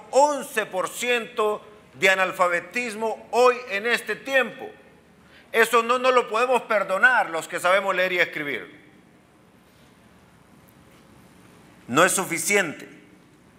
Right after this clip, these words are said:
la cobertura educativa de un cincuenta y ocho por ciento. Tenemos que aspirar al cien y con calidad, y no es imposible.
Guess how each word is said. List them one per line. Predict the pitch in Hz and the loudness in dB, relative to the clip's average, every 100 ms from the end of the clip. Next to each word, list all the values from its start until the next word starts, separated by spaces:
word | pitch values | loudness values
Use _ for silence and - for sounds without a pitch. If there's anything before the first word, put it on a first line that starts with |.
| _ - | _ 2
la | 143 143 | 2 2
cobertura | 151 143 - 190 180 | -2 -2 -2 -4 -2
educativa | 165 202 - 180 165 | -2 -2 -4 -2 -2
de | 170 | -2
un | 160 | -6
cincuenta | 170 147 - - 147 147 151 143 139 | -6 -8 -10 -10 -6 -4 -2 0 0
y | |
ocho | 180 180 139 | 0 -2 -6
por | 127 | -8
ciento. | - 123 104 - - - - | -8 -10 -10 -18 -20 -20 -6
Tenemos | - 175 220 214 | 0 2 2 2
que | 190 | 0
aspirar | - 180 196 202 | 0 0 0 2
al | 175 | 0
cien | - - 247 247 202 160 190 | -2 -8 -2 0 0 -4 -12
y | 170 | -8
con | - 262 254 | 0 0 2
calidad, | 240 233 247 247 175 - - - _ _ _ _ _ _ - | -2 -2 2 2 2 -4 -16 -20 _ _ _ _ _ _ -4
y | 202 | 0
no | 220 277 | 2 2
es | 240 | 2
imposible. | 214 185 165 151 104 | -2 -6 -8 -8 -10